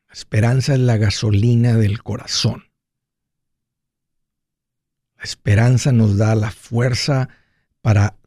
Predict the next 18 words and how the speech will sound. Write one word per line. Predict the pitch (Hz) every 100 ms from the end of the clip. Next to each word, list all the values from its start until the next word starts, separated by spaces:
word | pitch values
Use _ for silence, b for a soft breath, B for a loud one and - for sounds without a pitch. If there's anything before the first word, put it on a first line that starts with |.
| _
tomar | 113 107 107 117 135
decisiones | 143 147 131 117 - 120 113 101 101 - - _ _ _ _ _ _
o | 110 104
hacer | 120 - 139 139
cosas | - 127 113 127 117 - - _ _
que | 127
no | 120 120
queremos | 127 110 104 101 107
hacer. | - 95 - _ _ _ _ _ _ _ _ _ _ _
Es | 120 113
más | 139 143 -
fácil | 160 139 - 156 151 - _ _ _
no | 131 127
ordenar | 127 123 113 113
tus | 107 107 -
finanzas | 98 107 120 113 117
y | 113
continuar, | - 107 95 98 101 107 117 -